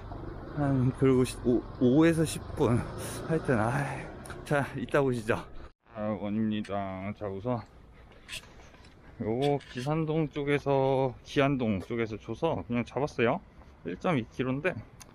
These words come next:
그냥 슬금슬금 걸어가야죠. 뭐, 이거는 킥보드도 저기 아예 들어갈 수가 없고, 그래서 한 십오 분 걸린다고 했거든요.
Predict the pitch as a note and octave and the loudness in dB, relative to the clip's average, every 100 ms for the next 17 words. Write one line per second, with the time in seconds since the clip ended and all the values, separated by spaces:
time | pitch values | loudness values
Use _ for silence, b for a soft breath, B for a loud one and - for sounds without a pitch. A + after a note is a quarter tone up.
0 | B B - - B2 B2 A#2+ - - G3 | B B -12 -4 -4 -4 -8 -14 -4 0
1 | G#3 G3 G3 E3 D#3+ D3+ C#3+ D#3 C#3 A#2+ | 2 2 2 2 2 2 2 2 2 2
2 | B2 C#3+ G2 G2+ A2+ C3 A2+ B B B | 2 2 0 0 0 -2 -2 B B B
3 | B - - - C4+ B3 A3 G#3 E3+ D3+ | B -16 -14 -4 -2 0 4 6 6 4
4 | C#3+ B2+ A#2+ C#3 C#3+ E3 F3 - D#3+ A2 | 4 4 4 2 0 2 0 0 -2 -2
5 | - F3+ C#3+ C#3+ B B B - - - | -2 0 0 0 B B B -20 -20 -20
6 | - - D3 D#3+ D3 A#3+ E3 - - - | -8 0 2 2 4 4 4 0 -18 -20
7 | B B - - - A#3+ B3+ B3 E3+ C#3+ | B B -20 -12 -4 -2 2 4 4 4
8 | D#3 D#3+ D#3 F3 - F3+ B2+ E3+ | 2 2 2 0 2 2 2 -2